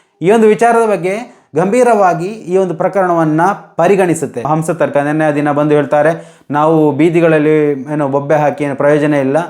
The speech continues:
ಆ, ನಾವು ಬೇಕಾದ ರೀತಿಯಲ್ಲಿ ಕಾನೂನು ವ್ಯವಸ್ಥೆಯಲ್ಲಿ ಅದಕ್ಕೆ ಪರಿಹಾರವನ್ನು ಒದಗಿಸ್ತಾ ಇದ್ದೇವೆ" ಅಂತ. ಆದರೆ ಸಂತ್ರಸ್ತರಿಗೆ ಇದರಿಂದಾಗಿ ಯಾವುದೇ ಪ್ರಯೋಜನ ಆಗಲಿಲ್ಲ.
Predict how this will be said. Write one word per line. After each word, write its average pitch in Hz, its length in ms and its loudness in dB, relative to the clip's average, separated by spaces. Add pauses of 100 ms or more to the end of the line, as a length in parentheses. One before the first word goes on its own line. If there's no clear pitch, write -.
(380)
ಆ, 135 240 2
ನಾವು 139 240 0
ಬೇಕಾದ 156 460 0
ರೀತಿಯಲ್ಲಿ 151 380 -2
ಕಾನೂನು 151 360 0
ವ್ಯವಸ್ಥೆಯಲ್ಲಿ 139 480 0
ಅದಕ್ಕೆ 151 220 0
ಪರಿಹಾರವನ್ನು 143 600 0
ಒದಗಿಸ್ತಾ 196 540 2
ಇದ್ದೇವೆ" 127 320 -2
ಅಂತ. 110 160 -14 (400)
ಆದರೆ 165 260 2
ಸಂತ್ರಸ್ತರಿಗೆ 190 800 0
ಇದರಿಂದಾಗಿ 151 520 0
ಯಾವುದೇ 135 380 0
ಪ್ರಯೋಜನ 135 460 0
ಆಗಲಿಲ್ಲ. 110 520 -6